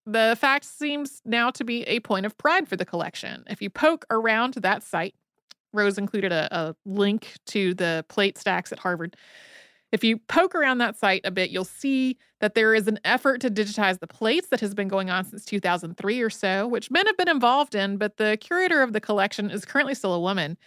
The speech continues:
I agree with your exasperation from the story, but generally speaking, the management of this collection staying in the hands of women as the fields of archives and library science professionalize is actually kinda impressive. Often women get pushed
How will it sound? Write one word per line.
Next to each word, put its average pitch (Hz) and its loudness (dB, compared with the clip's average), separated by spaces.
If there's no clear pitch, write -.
I 330 6
agree 427 4
with 453 6
your 427 4
exasperation 349 0
from 349 -2
the 339 -4
story, 320 0
but 190 -2
generally 285 0
speaking, 294 -2
the 233 2
management 277 2
of 226 0
this 262 -4
collection 220 0
staying 226 0
in 233 -2
the 233 0
hands 202 0
of 196 -2
women 190 0
as 185 -2
the 202 -6
fields 294 0
of 277 4
archives 233 2
and 196 -2
library 220 0
science 208 -2
professionalize 214 0
is 214 -4
actually 262 0
kinda 269 0
impressive. 226 -4
Often 220 2
women 208 0
get 202 2
pushed 226 0